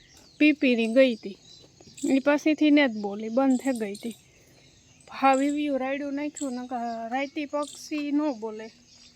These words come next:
બને ત્યાં સુધી. અમુક અમુક પક્ષી બોલતા હોય પણ રાયતી ન બોલે, સવારમાં વહેલા ઉઠીને બોલતા હોય. અત્યારે રાયતી એટલું રાયડું નાખતી હતી ને હાવ, તે આપણી હાવ ઓલું થાય કે કામ કરવા રાયડું નાખતી હે.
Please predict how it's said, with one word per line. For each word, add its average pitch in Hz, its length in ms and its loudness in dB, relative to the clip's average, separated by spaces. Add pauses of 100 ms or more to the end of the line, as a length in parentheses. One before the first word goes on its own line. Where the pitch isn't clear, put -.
(200)
બને 247 300 -6
ત્યાં 220 180 -14
સુધી. 247 380 -8 (520)
અમુક 277 340 -6
અમુક 277 340 -6
પક્ષી 277 400 -10
બોલતા 285 440 -6
હોય 208 280 -18
પણ 233 120 -10
રાયતી 262 320 -6
ન 269 200 -4
બોલે, 220 320 -12
સવારમાં 247 560 -6
વહેલા 262 240 -6
ઉઠીને 247 420 -8
બોલતા 254 340 -6
હોય. 220 220 -16 (520)
અત્યારે 247 360 -6
રાયતી 277 300 -4
એટલું 285 380 -6
રાયડું 277 340 -4
નાખતી 285 400 -8
હતી 330 200 -6
ને 302 120 -2
હાવ, 226 340 -12 (920)
તે 247 160 -6
આપણી 262 340 -6
હાવ 262 220 -6
ઓલું 277 360 -4
થાય 220 220 -8
કે - 160 -12
કામ 349 280 -2
કરવા 226 260 -6
રાયડું 226 360 -8
નાખતી 240 420 -12
હે. 247 180 -12